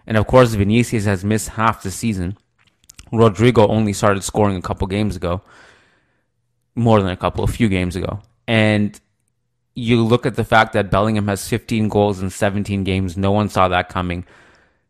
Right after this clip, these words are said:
And, uh, you know, I tweeted com-, kind of the fact that he, he dominates so many statistical categories outside of scoring as well, including defensive one. Like, he leads the league in blocks.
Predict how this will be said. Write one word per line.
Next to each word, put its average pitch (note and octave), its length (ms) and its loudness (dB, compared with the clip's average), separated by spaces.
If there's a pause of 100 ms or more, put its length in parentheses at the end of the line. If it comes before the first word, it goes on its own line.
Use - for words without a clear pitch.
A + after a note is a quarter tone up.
(140)
And, A2 160 2
uh, G#2 280 2
you A2+ 80 0
know, G#2+ 60 4
I G2+ 100 4
tweeted A2+ 460 -2
com-, G#2+ 240 -2 (120)
kind A2 180 0
of G#2 80 0
the F#2+ 60 -2
fact G2 280 0
that - 160 -4
he, G#2 340 -10
he A#2+ 160 -4
dominates G#2+ 540 2
so A2 220 2
many G#2 240 0
statistical G#2+ 580 -6
categories F#2+ 640 0
outside G2+ 380 -2
of F#2 80 -8
scoring G2 400 0
as F#2 140 -8
well, G#2+ 220 4
including A2 480 2
defensive G#2 580 -2
one. F#2 220 -2
Like, F#2 160 -6
he G#2+ 120 -8
leads G#2 640 -6
the G#2 120 -6
league G2 260 -4
in F#2 120 -2
blocks. F2+ 560 0